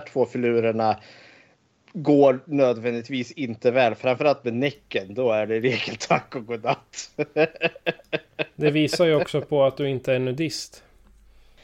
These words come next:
Speaker 1: Nej, tack. <laughs> Han kan sitta där och fladdra med kuken och fiolen hur mycket han vill. <laughs>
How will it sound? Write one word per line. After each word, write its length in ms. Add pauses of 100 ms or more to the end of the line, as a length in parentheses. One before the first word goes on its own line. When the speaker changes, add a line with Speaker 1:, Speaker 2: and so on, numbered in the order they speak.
(520)
Speaker 1:
Nej, 240
tack. 540 (260)
<laughs> 840
Han 100
kan 160
sitta 280
där 100
och 100
fladdra 400
med 180
kuken 420
och 80
fiolen 420
hur 100
mycket 300
han 100
vill. 260
<laughs> 80